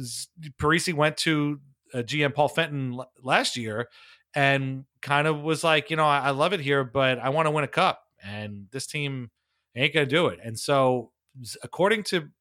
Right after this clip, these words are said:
Russo, again, his words, not mine, Zach's preferred destination was the Islanders. I'm not making that up. You can <laughs> go, go to The Athletic and read it yourself. Uh, he wanted, obviously his dad played here. He's a legend,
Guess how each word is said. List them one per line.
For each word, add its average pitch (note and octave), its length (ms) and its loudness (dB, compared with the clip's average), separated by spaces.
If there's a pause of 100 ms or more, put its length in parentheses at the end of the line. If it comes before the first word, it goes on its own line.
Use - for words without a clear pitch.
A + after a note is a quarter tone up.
Russo, D3+ 460 2
again, C3+ 320 2
his F3+ 320 0
words, G3 280 0
not F3+ 160 2
mine, C#3+ 320 0 (500)
Zach's C#3+ 380 2
preferred E3+ 600 0
destination F3 800 -2 (340)
was C3 520 2
the D3+ 120 -2
Islanders. B2+ 840 -2 (140)
I'm G2 100 -14
not C3+ 140 2
making E3+ 240 4
that F3+ 160 4
up. C#3 240 4
You G#2+ 80 -10
can G#2 160 -14
<laughs> - 160 -8
go, F3 140 4
go D3+ 320 4
to F#3+ 60 2
The F#3+ 120 4
Athletic F#3 400 2
and C#3+ 80 -2
read D#3 160 4
it E3+ 60 2
yourself. D3 420 0 (420)
Uh, A2+ 400 -2 (100)
he C#3 440 -8 (140)
wanted, C#3+ 360 0
obviously C#3 320 2
his A#2+ 140 -6
dad C#3+ 380 4 (120)
played G#3 260 2
here. G3 220 2
He's C#3 180 -2
a A#2+ 60 -2
legend, E3+ 580 -2